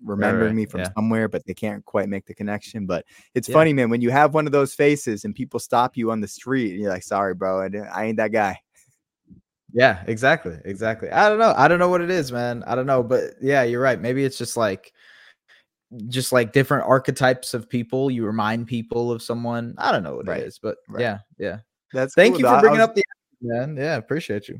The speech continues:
Speaker 2: Dude,
Speaker 1: Thanks for the
Speaker 2: it's, I,
Speaker 1: plug. <laughs>
Speaker 2: I was, um, I was pleasantly surprised. You know, you're a cool guy, so I figured, you know, you,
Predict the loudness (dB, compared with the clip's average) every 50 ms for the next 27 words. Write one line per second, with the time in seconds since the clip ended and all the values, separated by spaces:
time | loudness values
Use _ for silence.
0 | -12 -4 0 2 4 4 4 4 2 2 2 2 2 4 6 6 6 6 4 2
1 | -2 -6 -8 -12 _ _ _ _ _ _ _ _ _ _ 0 2 2 2 2 2
2 | 0 0 -2 -2 -2 -2 -2 -2 -4 -6 -6 -8 -10 -12 -16 -14 _ 2 2 4
3 | 4 2 -2 -2 2 2 2 2 0 -4 -8 -6 -8 -8 -8 -10 -12 -10 -6 -4
4 | -2 -2 -2 -4 -6 -6 -6 -2 0 2 2 2 2 2 0 -2 -2 0 4 4
5 | 6 6 4 2 2 0 -2 -2 0 0 -2 0 0 0 -2 -2 -4 -6 -12 _
6 | _ _ _ -14 -12 -10 -8 -8 -8 -8 -8 -8 -10 -12